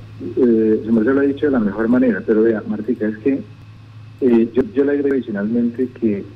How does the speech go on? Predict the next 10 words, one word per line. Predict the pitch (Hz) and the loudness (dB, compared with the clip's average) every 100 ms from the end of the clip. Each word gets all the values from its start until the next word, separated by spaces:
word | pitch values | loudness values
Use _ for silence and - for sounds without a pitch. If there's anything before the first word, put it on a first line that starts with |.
| - | -10
los | 127 120 117 120 | -2 2 2 2
transportadores | 127 - 117 127 139 | -2 -2 -2 0 0
de | 170 | 0
Maní | 135 113 123 | 0 0 0
tuvieron | - 143 131 131 135 | 0 0 2 0 0
inicialmente | 123 107 98 113 110 123 | -2 -2 -2 -2 0 0
la | |
voluntad | 107 95 87 110 | 0 -2 -6 -2
de | 107 | -2
conciliar, | 110 101 92 98 131 | -2 -6 -4 0 0